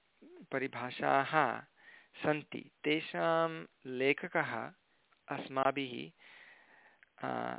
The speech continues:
इदानीं न उम्, न ज्ञायते। अ, लेखकाः स्युः बहुवचने इति, तेषां नामानि वयं तु न जानीमः।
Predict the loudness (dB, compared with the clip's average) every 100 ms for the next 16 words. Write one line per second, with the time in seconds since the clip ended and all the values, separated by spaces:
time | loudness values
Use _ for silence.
0 | -8 6 8 8 6 -2 -8 -12 -4 0
1 | 4 4 2 -2 -10 _ _ _ _ _
2 | -16 -14 -14 -16 -10 -4 -2 2 2 2
3 | -2 -10 -14 _ _ _ _ _ _ _
4 | _ _ _ _ _ _ _ -20 -20 -20
5 | _ _ _ -8 -6 -4 -6 -10 _ -2
6 | -2 -2 2 6 6 6 6 4 _ _
7 | _ -16 -4 -2 -2 -4 -10 _ _ _
8 | _ -8 0 2 2 -2 -4 -4 -4 -6
9 | -6 -18 -20 -18 -20 _ -8 -2 0 0
10 | 0 0 0 0 0 0 0 0 0 -4
11 | -6 -4 0 2 2 0 -2 -6